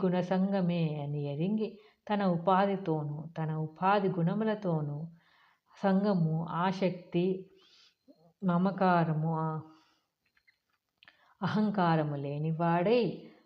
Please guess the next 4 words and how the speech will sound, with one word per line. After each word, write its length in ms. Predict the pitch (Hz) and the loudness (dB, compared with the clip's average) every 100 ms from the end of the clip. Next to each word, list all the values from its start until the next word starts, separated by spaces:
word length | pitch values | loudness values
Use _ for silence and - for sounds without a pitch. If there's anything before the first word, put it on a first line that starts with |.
| - | -2
అసంగ 540 | 180 - 226 214 185 165 | -2 2 2 2 2 2
నిర్గుణ 680 | 151 175 170 - 208 190 | 2 0 -4 -2 0 2
నిద్రు-, 560 | 165 156 147 156 160 160 | 2 0 -2 -6 -4 -4
చిద్రూపమే 1300 | - 202 165 185 175 165 170 156 156 165 160 160 | -6 -8 -4 -2 0 0 -4 -4 -2 -2 -2 -6